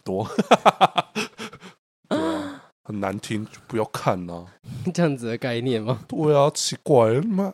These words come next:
Speaker 1: 爱闲又爱看，吵什么啊？<laughs>
Speaker 2: 很派。
Speaker 1: 很派啊，当然啦，我的节目欸。
Speaker 2: 就是我们有呈现的方式啦。
Speaker 1: <laughs> 啊，反正就是，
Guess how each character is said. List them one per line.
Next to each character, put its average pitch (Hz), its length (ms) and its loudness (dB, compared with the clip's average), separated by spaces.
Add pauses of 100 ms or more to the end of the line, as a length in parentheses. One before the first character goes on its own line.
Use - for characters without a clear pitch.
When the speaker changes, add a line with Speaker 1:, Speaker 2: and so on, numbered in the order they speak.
(140)
Speaker 1:
爱 185 140 0
闲 123 260 -2
又 156 100 -2
爱 143 140 0
看， 117 280 -2 (560)
吵 127 240 -2
什 - 160 -6
么 90 280 -6
啊？ 95 80 -6 (420)
<laughs> 320 400 8 (180)
Speaker 2:
很 131 220 0
派。 147 380 4 (100)
Speaker 1:
很 151 240 -2
派 202 260 6
啊， 156 140 6
当 202 200 6
然 151 180 8
啦， 147 200 8
我 143 220 4
的 139 60 -2
节 143 160 4
目 170 240 2
欸。 104 200 0 (1500)
Speaker 2:
就 165 80 6
是 175 160 6
我 139 80 -2
们 139 120 2
有 127 160 4
呈 139 240 -2
现 165 200 4
的 135 80 4
方 135 280 2
式 139 280 2
啦。 95 360 -8 (460)
Speaker 1:
<laughs> - 440 -10
啊， 98 260 0
反 120 160 4
正 185 100 4
就 180 80 -6
是， 190 240 0